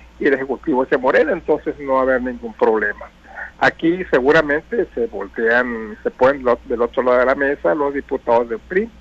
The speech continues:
ellos, eh, del pri de, y posiblemente de, de algunos otros partidos de la oposición para cuestionar lo que se vaya a presupuestar, pero pues ante, ante, eh, son diez diputados contra treinta, pues imagínate nada más lo que va a pasar, ¿no? O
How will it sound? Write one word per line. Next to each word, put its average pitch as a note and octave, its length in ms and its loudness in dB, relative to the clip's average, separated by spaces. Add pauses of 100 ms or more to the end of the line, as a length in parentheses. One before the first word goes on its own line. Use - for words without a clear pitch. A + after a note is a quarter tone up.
(520)
ellos, D#3 260 2
eh, C3 300 -2
del B2 160 -2
pri C4 240 0
de, G3 120 6
y C3+ 480 -2 (240)
posiblemente F3 580 2
de, D3 100 4 (120)
de A#2 340 -2
algunos C#3 280 -6
otros C#3+ 200 -6
partidos D3 400 -2
de D3 80 -2
la D#3+ 60 -2
oposición D#3 560 -4 (500)
para B2+ 180 4
cuestionar B2+ 560 0
lo D3 200 2
que B2+ 100 -4
se - 140 -10
vaya A#2+ 220 0
a - 20 -4
presupuestar, - 760 -2
pero D#3 160 2
pues - 280 -6
ante, A#2+ 560 -4
ante, A#2 640 -4
eh, - 40 -10 (1080)
son E3 180 4
diez D#3 140 8
diputados D#3+ 720 4
contra A#2 380 -6
treinta, E3+ 500 -2
pues - 220 -16
imagínate F3 560 -4
nada C#3 160 -4
más C#3+ 120 -8
lo B2+ 120 -10
que B2+ 80 -10
va A2 100 -8
a - 40 -10
pasar, - 440 -12
¿no? C3+ 120 -8
O A#2 60 -10